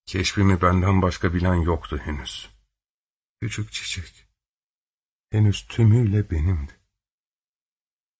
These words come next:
Ama katıksız sevincim birkaç gün sürdü topu topu. Çiçek hep benim olmalıydı. Avluda attığımız turların her sona erişinde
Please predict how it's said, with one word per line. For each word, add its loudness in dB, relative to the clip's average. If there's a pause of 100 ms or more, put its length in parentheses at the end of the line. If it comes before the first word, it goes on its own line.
(440)
Ama -2
katıksız -6
sevincim 0
birkaç -2
gün 0
sürdü -2
topu -12
topu. -16 (1200)
Çiçek -4
hep -10
benim 4
olmalıydı. -6 (760)
Avluda 4
attığımız 4
turların 2
her 2
sona 0
erişinde 0